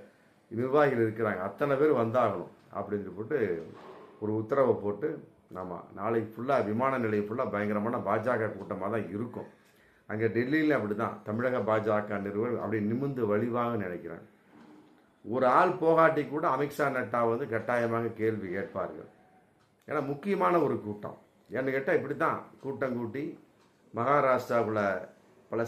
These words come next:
சிண்டேக்களை உருவாக்கி, அப்புறம் ஆரம்பத்துல அப்படியே முதலமைச்சரா இருக்கிற மாதிரி இருந்து, அப்புறம் ஒண்ணும் இல்லாம சிண்டேக்கிலே ஒண்ணும் பண்ணாம பண்ணிடுவாங்க. அதான் பாஜக.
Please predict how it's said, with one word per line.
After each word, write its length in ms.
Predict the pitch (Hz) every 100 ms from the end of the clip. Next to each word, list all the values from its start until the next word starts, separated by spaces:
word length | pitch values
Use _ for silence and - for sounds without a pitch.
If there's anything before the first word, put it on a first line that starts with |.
| 131
சிண்டேக்களை 480 | 139 143 143 104 120
உருவாக்கி, 760 | 107 113 113 107 - 113 - - _ _ _ _ _ _ _
அப்புறம் 480 | - 135 180 156 120 104 98 - - _ _ _ _ _ -
ஆரம்பத்துல 640 | 113 143 147 127 110 117 165 - - _ _ _ _ _ _ _ _ 110
அப்படியே 300 | 113 127 123 95 82 107
முதலமைச்சரா 540 | 123 131 127 123 120
இருக்கிற 240 | 113 107 107 113
மாதிரி 180 | 117 104
இருந்து, 200 | 104 131 156
அப்புறம் 240 | 117 120 113
ஒண்ணும் 240 | 135 131
இல்லாம 400 | 117 110 104 110 90 80 - -
சிண்டேக்கிலே 560 | 127 135 143 113 135 120
ஒண்ணும் 220 | 113 113 107
பண்ணாம 260 | 104 107 104
பண்ணிடுவாங்க. 500 | 101 101 92 80 71 -
அதான் 220 | 117 107
பாஜக. 440 | 95 92 95 87